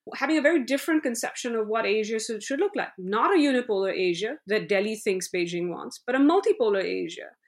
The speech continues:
And these are kind of very conflicting goals, especially for two countries that have overlapping peripheries. And they're involved in each other's, increasingly involved in each other's neighborhoods. And you've seen this play out, for example,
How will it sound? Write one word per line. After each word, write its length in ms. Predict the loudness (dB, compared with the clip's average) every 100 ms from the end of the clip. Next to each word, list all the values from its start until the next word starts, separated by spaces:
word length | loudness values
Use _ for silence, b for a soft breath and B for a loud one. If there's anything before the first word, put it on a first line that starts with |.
| b b
And 180 | -2 0
these 280 | 4 4 6
are 100 | 2
kind 160 | 2 0
of 120 | -2
very 320 | 0 0 0 -2
conflicting 840 | -4 -4 -6 -6 -4 -4 -4 -6 -12 _ _
goals, 580 | -4 -2 -4 -8 -14 -16 b b b
especially 360 | 0 2 2 2
for 120 | 4
two 160 | 6
countries 760 | 6 2 0 -2 -2 -2 -6 -12 _ _
that 120 | 2 4
have 160 | 6
overlapping 600 | 6 4 2 2 0 -2
peripheries. 760 | -2 -2 -2 -2 -2 -4 -8 -14 _ _ _ _
And 240 | 0 2 6
they're 180 | 6
involved 380 | 6 4 4 2
in 120 | 2
each 160 | 0 0
other's, 280 | 2 2 0
increasingly 520 | 0 2 4 4 2
involved 360 | 0 0 -2 -2
in 80 |
each 200 | -2 -2
other's 480 | -2 0 -2 -4 -8 _ -4
neighborhoods. 680 | -2 0 -2 -6 -10 -14 -16 b b 2
And 120 | 4
you've 100 | 6
seen 180 | 6 6
this 140 | 6
play 200 | 2 0
out, 240 | 2 0
for 120 | 0 -2
example, 720 | 0 0 0 -2 -2 -4